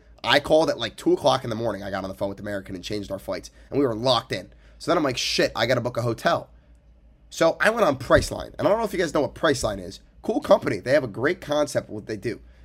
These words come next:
Because if you wanna be, if you're a broke college student like me, you're trying to cheap out every corner you can. So I go on there, and Priceline has this option where it can pick three hotels. It'll pick three hotels for you,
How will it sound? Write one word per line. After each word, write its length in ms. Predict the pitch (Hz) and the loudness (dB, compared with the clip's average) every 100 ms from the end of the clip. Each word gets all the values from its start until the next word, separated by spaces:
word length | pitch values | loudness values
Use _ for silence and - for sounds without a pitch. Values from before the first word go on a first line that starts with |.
| - | -10
Because 260 | 123 147 - | -2 -2 -2
if 100 | 139 | -6
you 120 | 143 196 | -6 2
wanna 240 | 208 190 | 4 4
be, 240 | 180 175 | 2 -6
if 200 | - 127 | -6 -2
you're 120 | 170 190 | 2 2
a 40 | |
broke 240 | 151 156 | 2 0
college 320 | - 113 98 - | 0 -4 -4 -8
student 240 | 107 101 | -10 -8
like 160 | 104 - | -8 -8
me, 200 | 123 185 - - | -10 -10 -18 -14
you're 120 | - 214 | -10 2
trying 260 | 185 170 | 4 4
to 80 | 143 | 0
cheap 260 | - - 170 | -4 0 4
out 160 | 156 | 6
every 180 | 151 139 | 4 2
corner 300 | - 135 147 | 0 2 2
you 160 | 123 123 | 0 -2
can. 260 | 165 110 - - _ _ _ _ _ _ _ | -2 -4 -8 -20 _ _ _ _ _ _ _
So 420 | - 175 165 156 - - | -2 2 4 2 -4 0
I 100 | 156 | 2
go 160 | 180 190 | 4 4
on 200 | 220 147 | 6 4
there, 120 | 127 | 0
and 160 | 120 | -4
Priceline 340 | 120 196 190 156 | 2 2 4 0
has 140 | 147 | 0
this 120 | 131 | -2
option 420 | 120 120 - 113 104 | -2 -2 -4 -8 -4
where 140 | 117 | -4
it 60 | 117 | -4
can 120 | 110 | -8
pick 220 | 127 - | -10 -10
three 260 | - 156 180 | -2 0 2
hotels. 540 | 151 - 95 - - - - - | 2 0 -4 -8 -18 -20 -20 -6
It'll 140 | 127 | -4
pick 180 | 127 - | -2 -2
three 180 | - 180 | 0 2
hotels 320 | 165 160 147 | 2 4 2
for 100 | - | 0
you, 120 | 98 | -12